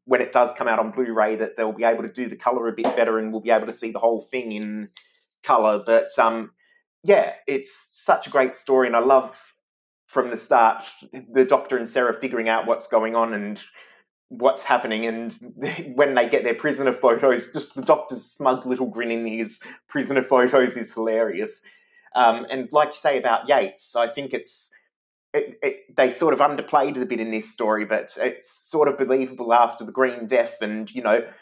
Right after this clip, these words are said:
he sees all the horrors of, you know, what humanity's doing with technology and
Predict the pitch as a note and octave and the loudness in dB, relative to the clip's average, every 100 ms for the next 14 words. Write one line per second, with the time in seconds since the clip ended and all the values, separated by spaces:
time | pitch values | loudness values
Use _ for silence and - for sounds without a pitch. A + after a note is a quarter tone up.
0 | _ _ _ - B2+ D3+ C3 A#2+ B2+ G#2 | _ _ _ -14 -8 -6 -4 -2 -2 4
1 | B2+ B2+ A2 A2+ G#2 - - - C3+ B2 | 4 4 2 -2 -4 -8 -18 -18 -6 2
2 | A#2+ A2+ A#2 - - - B2+ A#2+ A2+ G#2+ | 4 4 0 -2 -14 -10 -4 -4 -4 -6
3 | - B2 A#2+ G#2 - A#2+ - C3 B2 G#2+ | -4 -4 -2 -6 -4 -4 0 0 0 -2
4 | B2 G#2+ G#2 G#2+ G#2 | -6 -4 -4 -8 -12